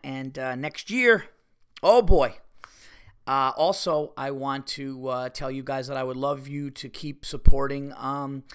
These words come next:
City Living Dog and Coach Mike and check out what he does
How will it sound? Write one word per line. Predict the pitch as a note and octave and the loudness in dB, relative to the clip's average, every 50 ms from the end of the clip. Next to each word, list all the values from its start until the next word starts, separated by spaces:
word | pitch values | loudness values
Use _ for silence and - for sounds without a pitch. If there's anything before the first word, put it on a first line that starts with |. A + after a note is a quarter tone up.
| - _ | -20 _
City | _ - - F3 D#3 D3+ D3+ | _ -10 -8 -6 -6 -4 -4
Living | D3+ D3 D3 D3 C#3+ | -4 -6 -6 -6 -4
Dog | D3 D3 D#3 E3 D3+ B2+ | -2 -2 -2 -2 -2 -4
and | B2 A#2+ | -8 -12
Coach | - - C#3 C3 - - | -10 -10 -10 -10 -8 -8
Mike | C3 C3 C#3+ D3 A#2+ - | -8 -8 -8 -8 -8 -10
and | A#2+ A2+ | -14 -16
check | - - C3 B2 - | -12 -12 -12 -10 -10
out | C3 C3 A#2+ | -12 -10 -10
what | C3 A#2+ | -12 -12
he | A#2 D3 D#3 | -12 -14 -10
does | C#3+ C#3 B2+ A#2+ B2 - | -8 -8 -8 -8 -10 -12